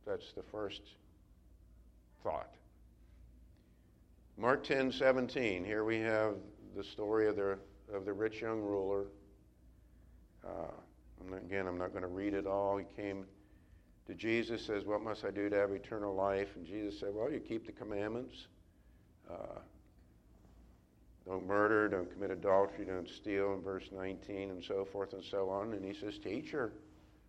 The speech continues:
teacher, I've kept all these from my youth." Uh, I've done all those things. And he, he may well have done those things, and guess what? Praise God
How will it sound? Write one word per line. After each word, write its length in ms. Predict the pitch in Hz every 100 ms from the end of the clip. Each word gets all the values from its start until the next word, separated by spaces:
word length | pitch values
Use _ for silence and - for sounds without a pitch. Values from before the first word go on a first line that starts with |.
| - - -
teacher, 300 | 113 117 110
I've 200 | 92 -
kept 240 | 123 123
all 340 | 113 123 127 127
these 520 | 127 120 120 117 - -
from 160 | - 110
my 140 | 101
youth." 360 | 101 113 127 73 - - - - - - - - - - - - - - - - -
Uh, 80 | 104 104
I've 160 | 98
done 240 | 110 143 196
all 180 | 156
those 340 | 90 92 82 -
things. 260 | 98 90
And 180 | 92 107
he, 140 | 120 156 135
he 140 | 139
may 240 | 139 131
well 280 | 123 131 156
have 200 | 135 107
done 240 | 101 147 135
those 240 | 110 107
things, 380 | 120 117 123 123
and 500 | 120 117 110 113 113 - - - - - - -
guess 280 | 120 127 127
what? 300 | 135 117 -
Praise 360 | - 131 131 -
God 720 | 127 143 135 104 104 117